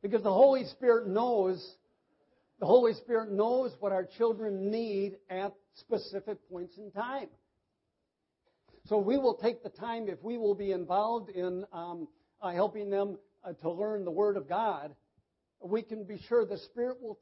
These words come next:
take us wherever He would. I mean, I just think it's basic, and it's the, something that any parent can do. Tougher for grandparents sometimes if they're, um, uh, distances.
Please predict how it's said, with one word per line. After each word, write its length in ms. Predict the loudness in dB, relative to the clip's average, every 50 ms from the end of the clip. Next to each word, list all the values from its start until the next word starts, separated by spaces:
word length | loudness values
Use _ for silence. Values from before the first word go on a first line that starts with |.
| -8
take 220 | -6 -6 -6 -6 -8
us 140 | -12 -12 -12 _
wherever 420 | -4 -2 -2 0 0 -2 -2 -2 -4
He 140 | -6 -8 -10
would. 280 | -6 -4 -4 -4 -4 -6 _ _ _ _ _ _ _ _ _ _ _ _ _ _ _ _ _ _ _ _ _ _ _ _ _ _ _ _ _ _ _ _ _ _ _ _ _ _ _ _ _ -6
I 20 |
mean, 140 | -2 -2 -2
I 60 | -2
just 200 | -2 -6 -8 -8
think 160 | -8 -8 -8 -8
it's 120 | -8 -2
basic, 500 | 2 4 4 4 2 -2 -6 -12 -14 -14 _ _ _ _ _ _ _ _ _ _ _ _ _
and 100 | -6 -6
it's 140 | -6 -6 -6
the, 100 | -6 -6
something 400 | -6 -4 -6 -6 -6 -6 -4 -2
that 140 | 0 -2 0 0
any 280 | 0 0 0 0 -2 -4
parent 500 | -6 -6 -4 -2 0 0 0 -2 -4 -8
can 180 | -12 -12 -8
do. 380 | -4 -2 -2 0 -2 -4 -6 -10 _ _ _ _ _ _ _ _ _ _ _ _ _ _ _ _ _ _ _ _ _ _ _ _ _ -2
Tougher 320 | -2 0 0 0 -4 -4 -4
for 100 | -6 -6
grandparents 720 | -4 -2 -2 -2 -4 -8 -8 -6 -4 -2 -2 -2 -2 -4 -8
sometimes 640 | -8 -8 -8 -8 -8 -4 -4 -4 -4 -4 -6 -6 -8
if 100 | -8 -8 -4
they're, 320 | -2 0 2 2 0 0 -2
um, 400 | -6 -6 -6 -6 -6 -6 -8 -8 -10 _ _ _ _ _ _ -12
uh, 140 | -10 -10
distances. 920 | -4 -2 -2 -2 -2 -4 -8 -10 -10 -10 -8 -8 -6 -6 -6 -6 -10 -12